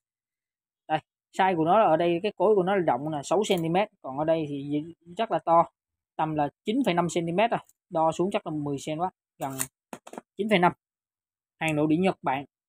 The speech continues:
máy còn sáng đẹp, mua không uổng tiền luôn các anh nhá. Đấy, không phí tiền luôn con, cho con này, lăng chi cước đầy đủ. Đấy, máy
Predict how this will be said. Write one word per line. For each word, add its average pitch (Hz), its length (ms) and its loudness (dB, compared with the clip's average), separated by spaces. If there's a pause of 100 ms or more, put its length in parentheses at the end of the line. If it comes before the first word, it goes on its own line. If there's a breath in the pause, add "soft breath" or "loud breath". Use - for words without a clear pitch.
máy 180 280 0
còn 165 140 -2
sáng 165 240 -2
đẹp, - 140 2 (720)
mua 185 200 4
không 190 180 2
uổng 160 200 2
tiền 165 180 4
luôn 175 140 4 (180)
các 190 60 -2
anh 190 80 -2
nhá. 196 140 2 (520)
Đấy, 196 160 -2 (240)
không 185 200 -2
phí 208 220 -2
tiền 165 180 4
luôn 165 180 0
con, 170 120 4
cho 165 100 -4
con 165 100 0
này, 160 140 -2 (260)
lăng 165 220 -4
chi 180 100 -2
cước 202 180 -2
đầy 143 120 -2
đủ. 135 120 -2 (3750)
Đấy, 151 100 -6 (160)
máy 175 120 -2